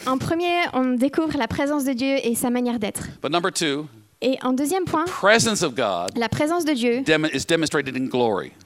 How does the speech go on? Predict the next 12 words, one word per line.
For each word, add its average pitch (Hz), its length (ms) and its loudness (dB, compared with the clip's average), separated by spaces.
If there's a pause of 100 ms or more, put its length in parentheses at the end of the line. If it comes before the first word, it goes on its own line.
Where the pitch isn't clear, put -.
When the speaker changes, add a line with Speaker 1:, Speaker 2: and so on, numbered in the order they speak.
Speaker 1:
se 302 140 2
démontre 311 460 0
dans 285 280 2
la 262 140 0
gloire. 247 400 -2 (100)
Speaker 2:
And 139 80 -8
this 170 160 -6
is 151 80 -8
exactly 156 380 0
what 135 100 -2
Moses 135 380 -2
prays 139 280 -2